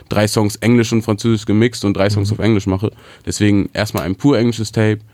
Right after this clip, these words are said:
Speaker 1: davor war eine englische Single und wenn was Deutsches kommen sollte, vorhin vielleicht ein deutsches Single, aber so, dass es, ähm,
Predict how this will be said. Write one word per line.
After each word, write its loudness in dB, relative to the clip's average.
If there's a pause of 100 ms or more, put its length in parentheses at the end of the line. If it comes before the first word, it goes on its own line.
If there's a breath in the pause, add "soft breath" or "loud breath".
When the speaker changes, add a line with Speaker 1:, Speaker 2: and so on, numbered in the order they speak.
(320 soft breath)
Speaker 1:
davor 0
war 0
eine -2
englische 0
Single -2 (760 soft breath)
und 0
wenn 2
was -4
Deutsches -2
kommen -2
sollte, -2
vorhin -8
vielleicht -6
ein -4
deutsches 0
Single, 0
aber -2
so, 0
dass 0
es, -4
ähm, 0